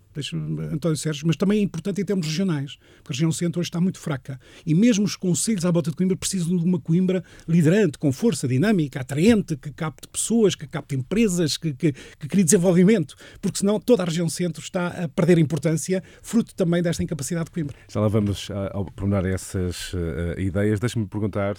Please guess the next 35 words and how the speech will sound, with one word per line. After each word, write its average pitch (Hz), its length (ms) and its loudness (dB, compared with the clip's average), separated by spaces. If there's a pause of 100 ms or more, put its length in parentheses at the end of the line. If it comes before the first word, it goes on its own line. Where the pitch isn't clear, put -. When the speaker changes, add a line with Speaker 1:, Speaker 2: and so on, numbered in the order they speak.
(120)
Speaker 2:
eh, 92 320 -6
até 87 160 -6
porque 87 640 -8
falou 87 460 -8
de 71 120 -16
sonambulismo, 98 1080 -2
ah, - 240 -10
ao 80 60 -6
longo 87 200 -4
dos 76 120 -10
últimos 82 380 -6
anos, 82 320 -2 (320)
décadas, 82 800 -6
eh, 78 400 -8
no 76 440 -8
poder 85 180 -6
autárquico 80 480 -6
em, 85 120 -2
em 82 260 -6
Coimbra. 95 440 0 (460)
Deixe-me 113 220 -4
perguntar 123 160 -2 (140)
como 139 100 -4
é 139 60 -2
que - 160 -10
olha 110 260 -2
para 98 180 -6
o 95 120 0
apoio 87 320 -4
de - 80 -14
Carlos 92 200 -4
Encarnação, 85 400 -8
que 76 60 -12
foi 113 140 -4
presidente 85 500 -8